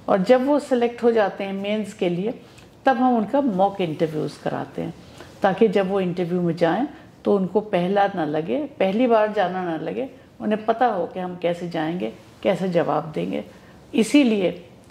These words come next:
हमारे यहाँ ना सिर्फ select होते हैं, बल्कि पिछले साल यानी nine, twenty ट्वेंटी टू में जो आईएएस की topper थी श्रुति शर्मा,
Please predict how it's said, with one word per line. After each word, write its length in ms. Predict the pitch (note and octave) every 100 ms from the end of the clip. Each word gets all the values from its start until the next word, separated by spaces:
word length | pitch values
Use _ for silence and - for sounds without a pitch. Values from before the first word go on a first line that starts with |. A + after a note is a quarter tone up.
| - -
हमारे 380 | G#3+ A3 A#3 B3
यहाँ 160 | A#3+ A#3
ना 180 | G#3+
सिर्फ 400 | A3 - C#4 -
select 340 | G3 E3+ F3 -
होते 260 | F3 F3
हैं, 160 | C4 D#4+
बल्कि 260 | G#3 G3 G#3
पिछले 400 | G#3 F3+ G3 F3+
साल 340 | F3+ E3 F3+
यानी 220 | F3+ F#3
nine, 360 | F3+ F3+ F3+ F3 - - - -
twenty 300 | A3 G#3+ A3
ट्वेंटी 540 | - - - G3 F3+
टू 220 | G3 B3
में 300 | C4+ G#3+ F3+ - - - -
जो 340 | F3+ F#3 F#3 - - -
आईएएस 480 | F3+ F#3 A3 B3 B3
की 120 | A3+
topper 380 | F#3 F3 F3 A#3+
थी 360 | - E3+ - - -
श्रुति 420 | - - A3+ A#3 G#3+
शर्मा, 600 | - G#3 F#3+ G3+ D4